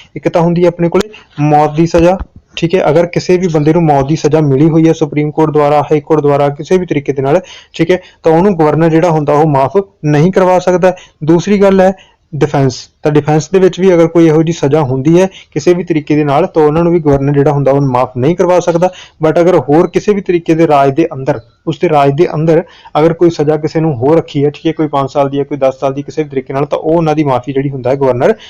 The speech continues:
ਕਰਵਾ ਸਕਦਾ ਹੈ, ਠੀਕ ਹੈ। ਉਮੀਦ ਹੈ ਇੰਨੀ ਗੱਲ ਸਮਝ ਆਈ ਹੋਏਗੀ। ਤਾਂ ਆਰਟੀਕਲ ਨੰਬਰ ਨੈਕਸਟ ਹੈ ਆਪਣੇ ਕੋਲ ਆਰਟੀਕਲ ਨੰਬਰ ਤਰੇਹਠ। ਤਾਂ ਆਰਟੀਕਲ ਨੰਬਰ ਤਰੇਹਠ ਦੇ ਵਿੱਚ ਆਪਣੇ ਕੋਲ ਆਉਂਦਾ ਜੀ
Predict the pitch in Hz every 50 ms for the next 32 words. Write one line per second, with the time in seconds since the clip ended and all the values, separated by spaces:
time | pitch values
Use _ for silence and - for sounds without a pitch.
0 | - _ - - 147 143 135 123 113 - 120 117 117 117 117 - - _ - -
1 | - _ _ _ _ _ _ _ _ _ _ _ _ _ _ - - _ _ _
2 | _ _ _ _ _ - - 147 - - - - - - - - 156 151 156 160
3 | 151 180 175 170 165 175 175 185 180 180 - - 160 156 165 175 170 170 170 160
4 | 170 170 170 196 202 - - - - - 160 151 156 151 175 165 180 180 180 185
5 | 185 185 180 170 156 151 151 143 - 185 180 170 165 165 170 170 185 170 - 156
6 | 151 147 160 151 165 165 156 151 165 190 - - 160 147 135 113 - - - 165
7 | 156 147 143 175 170 180 180 180 185 180 175 170 160 165 170 170 180 175 170 170
8 | 151 - 165 160 170 160 156 143 143 147 170 180